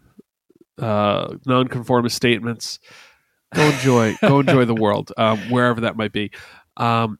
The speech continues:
Speaker 1: I'm
Speaker 2: That's the
Speaker 1: excited to
Speaker 2: plan.
Speaker 1: hear about that as we continue on. But where can people find us in the meantime, and how can they connect with us?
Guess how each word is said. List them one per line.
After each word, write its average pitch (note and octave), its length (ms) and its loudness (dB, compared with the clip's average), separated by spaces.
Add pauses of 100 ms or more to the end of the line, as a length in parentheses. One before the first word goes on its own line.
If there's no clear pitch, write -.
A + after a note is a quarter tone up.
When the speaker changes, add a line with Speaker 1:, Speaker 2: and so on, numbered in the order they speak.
Speaker 1:
I'm C3 100 0
Speaker 2:
That's B2+ 120 0
the C#3+ 80 4
Speaker 1:
excited D#3+ 280 2
to D#3 60 -2
Speaker 2:
plan. D3+ 200 2
Speaker 1:
hear D3+ 100 2
about B2+ 280 0
that A#2+ 320 0
as A2+ 220 -6
we A2+ 80 -8
continue A2+ 440 -6
on. C3 200 0 (300)
But D3+ 180 2
where F3+ 180 2
can F#3 160 -10
people E3 300 -2
find B2 340 0
us A#2+ 180 -2
in B2 140 -8
the A#2 80 -6
meantime, G#2 640 -4
and - 120 -8
how A#2 160 -2
can A2+ 240 -6
they C3 200 2
connect A2 440 -10
with G#2 120 -4
us? - 480 -8